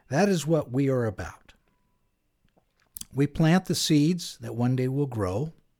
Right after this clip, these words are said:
We water seeds already planted, knowing that they hold future promise. We lay foundations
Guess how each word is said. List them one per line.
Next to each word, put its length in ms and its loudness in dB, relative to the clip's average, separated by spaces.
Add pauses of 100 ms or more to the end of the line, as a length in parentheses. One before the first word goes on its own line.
(400)
We 120 -2
water 340 0
seeds 500 0
already 360 -2
planted, 500 -2
knowing 420 0 (520)
that 160 -8
they 140 0
hold 360 2
future 420 0
promise. 840 -4 (920)
We 140 6
lay 200 4
foundations 1080 0